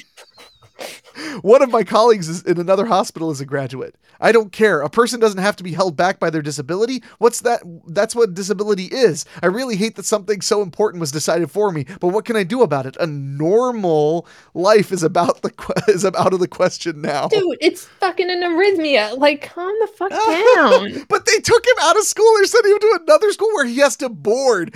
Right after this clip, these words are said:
Speaker 1: He won't even get to sleep in his own bedroom anymore. <laughs> Like,
Speaker 2: Well, okay, well, he got used to it. He's been out of his house for four months. He can go somewhere else now.
Speaker 1: He'll be fine. It's
Speaker 2: And
Speaker 1: funny. <clears throat> Oh, go ahead, please.
Speaker 2: No, I don't know.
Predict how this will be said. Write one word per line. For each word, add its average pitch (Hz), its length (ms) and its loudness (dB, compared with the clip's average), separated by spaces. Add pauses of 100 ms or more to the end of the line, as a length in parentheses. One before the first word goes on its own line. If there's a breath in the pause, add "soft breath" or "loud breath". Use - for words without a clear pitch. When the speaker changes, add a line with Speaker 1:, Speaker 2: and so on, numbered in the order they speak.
(140 loud breath)
Speaker 1:
He 262 100 2
won't 339 200 4
even 339 120 -2
get 381 120 -6
to 370 80 -4
sleep - 380 -4
in 370 60 -14
his 277 120 -4
own 269 200 0
bedroom 247 640 0
anymore. 202 520 -4
<laughs> 294 60 -8 (160)
Like, 359 180 -14
Speaker 2:
Well, 302 240 -6 (400 soft breath)
okay, 349 420 2
well, 294 140 2
he 330 100 4
got 370 220 2
used 294 320 -2
to 226 120 0
it. 214 100 0
He's 254 160 -2
been 285 180 2
out 285 180 6
of 277 60 2
his 254 220 0
house 220 320 -2
for 240 180 -4
four 226 240 -4
months. 466 360 2
He - 80 -4
can 294 180 0
go 269 160 2
somewhere 262 440 0
else 196 280 -6
now. 202 120 -4
Speaker 1:
He'll 208 260 2
be 415 180 -4
fine. 175 1120 -2 (300 soft breath)
It's - 200 2
Speaker 2:
And 330 60 -2
Speaker 1:
funny. 233 380 -2
<clears throat> - 60 -10 (120)
Oh, 196 120 2
go 196 120 -2
ahead, 156 240 0
please. 151 320 -10
Speaker 2:
No, 254 180 0
I 233 120 4
don't 262 140 2
know. 226 280 -4